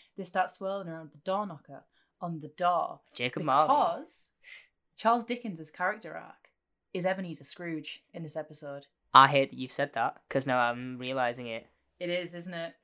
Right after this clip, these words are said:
Speaker 2: Yes.
Speaker 1: It's a variation of A Christmas Carol,
Speaker 2: He
Speaker 1: which
Speaker 2: hates, cr-, like, he's just not, he's not a
Speaker 1: Yeah.
Speaker 2: family man, and by the end he's like, "I'm gonna go spend Christmas with my family," and he's in a good mood and he's jolly.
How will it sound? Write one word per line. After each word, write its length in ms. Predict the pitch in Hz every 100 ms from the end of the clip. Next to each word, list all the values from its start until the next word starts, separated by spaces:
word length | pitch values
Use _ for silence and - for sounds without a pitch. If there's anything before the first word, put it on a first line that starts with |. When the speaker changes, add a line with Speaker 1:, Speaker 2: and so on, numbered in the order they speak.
| _ -
Speaker 2:
Yes. 460 | 131 123 123 -
Speaker 1:
It's 100 | 196
a 40 | 175
variation 760 | 175 180 170 175 175 170 165
of 120 | 175 165
A 20 |
Christmas 380 | - 170 180 170
Carol, 380 | 170 160 160
Speaker 2:
He 120 | 135 123
Speaker 1:
which 80 | -
Speaker 2:
hates, 560 | 131 135 135 - -
cr-, 200 | - - -
like, 180 | 135 147
he's 180 | 131
just 160 | 143 127
not, 160 | 139 -
he's 120 | 131
not 100 | 160
a 20 |
Speaker 1:
Yeah. 60 | 170
Speaker 2:
family 140 | 147 143
man, 100 | 139
and 80 |
by 100 | 135 131
the 60 |
end 80 | 135
he's 80 | 135
like, 100 | 127
"I'm 80 | 123
gonna 120 | 117
go 120 | 107
spend 400 | - - 175 196
Christmas 160 | 190 170
with 80 | 175
my 60 | 165
family," 200 | 135 127
and 60 | 120
he's 60 |
in 60 | 123
a 20 |
good 180 | 151 160
mood 140 | 151
and 80 | 143
he's 120 | 131
jolly. 420 | - 131 123 127